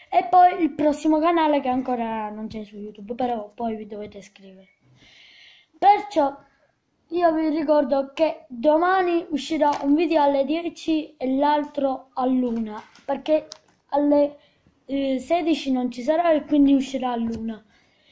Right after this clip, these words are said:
Eh, però all'una sarà una live, invece alle dieci ci sarà un video di, di Fortnite.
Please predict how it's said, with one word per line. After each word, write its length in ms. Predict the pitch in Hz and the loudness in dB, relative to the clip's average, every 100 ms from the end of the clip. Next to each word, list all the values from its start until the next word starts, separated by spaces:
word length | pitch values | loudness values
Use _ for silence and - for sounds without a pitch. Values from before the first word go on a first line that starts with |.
| _ - | _ -4
Eh, 200 | 285 294 | 0 0
però 300 | 311 330 302 | 2 2 2
all'una 380 | 294 320 359 311 | 2 2 2 2
sarà 260 | 277 269 254 | 0 0 -2
una 320 | 247 226 220 | -2 -6 -4
live, 260 | 220 208 220 - - - | -6 -8 -14 -16 -12 -2
invece 540 | 311 415 403 330 - | 0 0 0 -2 -2
alle 300 | - 285 311 | 0 2 2
dieci 640 | 262 269 262 - 311 330 - _ _ _ _ _ _ | 2 2 0 0 -2 -2 -8 _ _ _ _ _ _
ci 160 | _ 311 | _ -2
sarà 400 | 294 294 285 269 | 0 2 2 0
un 300 | 269 269 285 | 0 0 -2
video 420 | 285 269 262 247 | -2 -4 -4 -4
di, 720 | 240 247 240 240 226 233 233 - _ _ _ _ _ _ _ _ _ | -4 -4 -4 -6 -6 -8 -8 -14 _ _ _ _ _ _ _ _ _
di 100 | - | -8
Fortnite. 920 | 254 247 214 - 233 220 214 208 _ | -8 -6 -8 -8 -8 -8 -12 -18 _